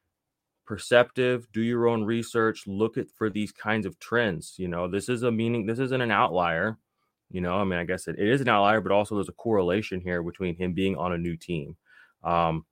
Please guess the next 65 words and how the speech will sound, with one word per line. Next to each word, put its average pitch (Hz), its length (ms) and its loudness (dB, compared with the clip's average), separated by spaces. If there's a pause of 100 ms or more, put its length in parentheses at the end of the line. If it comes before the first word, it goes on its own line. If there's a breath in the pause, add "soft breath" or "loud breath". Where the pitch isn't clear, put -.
(680)
and 110 80 -4
his 101 160 -2
score 101 300 2
being 98 240 2
consistently 107 560 -2
lower 104 340 4
on 80 120 0
that 85 220 -4
team. 82 360 -8 (560 soft breath)
So 123 580 10 (880)
that's 143 220 8
the 170 100 4
move 135 480 6
for 107 140 4
I 107 100 10
D 107 100 2
P 104 200 -2
Army 110 280 2
fanatics, 104 640 -2
you 95 60 -6
know, 90 100 -4
people 95 300 -8
who 95 60 0
are 90 80 0
watching 90 340 -2
this 95 100 -4
channel, 95 280 -2
people 92 280 -6
listening 92 200 -4
to 80 100 -8
this - 0 -
podcast. 101 580 2 (320 soft breath)
Trade 139 220 10
away 147 200 8
Roquan 139 420 4
Smith 123 240 -2
if 104 60 -10
you 107 120 -2
have 107 240 6
him 104 100 0
in 90 80 -2
Dynasty. 104 460 2
He's 101 160 -2
still 147 240 4
ranked 120 300 2
very 95 200 0
highly 117 380 6
for 113 160 -6
me. 110 160 2
He's 101 160 -4
probably, 110 380 4
I - 20 2
mean, 107 140 2
I 104 40 0
can't 131 200 -2
imagine 110 360 0
anybody 101 300 -2
has 98 180 0
him 92 100 -4
outside 98 320 -2
their 92 100 -4
top - 260 -6
five 98 240 0
in 107 80 -6
Dynasty. 107 540 -2